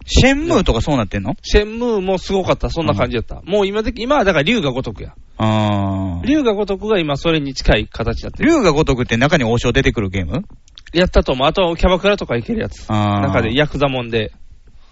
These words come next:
Speaker 2: あれはいいと思う。
Speaker 1: そういうなんかマップを自由に動けるのってた-、楽しいのよね。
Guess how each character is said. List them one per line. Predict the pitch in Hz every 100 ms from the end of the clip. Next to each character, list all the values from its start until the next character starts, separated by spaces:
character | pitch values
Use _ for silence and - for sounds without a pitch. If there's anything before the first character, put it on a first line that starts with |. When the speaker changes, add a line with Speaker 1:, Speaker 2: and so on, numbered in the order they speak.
| - - - - -
Speaker 2:
あ | 196
れ | 220
は | 226 139
い | 143
い |
と | 139
思 | 107
う。 | 101 -
Speaker 1:
そ | 339 359
う |
い | 302
う |
な | 202
ん | 254
か |
マ | 160 254
ッ | 311 -
プ |
を | 330
自 | 196 214
由 | 311
に | 226
動 | 185 180 190
け | 170
る | 170
の | 127
っ | 107
て | 92
た-、 | - - -
楽 | 131
し | 120
い | 95
の |
よ | 98
ね。 | 165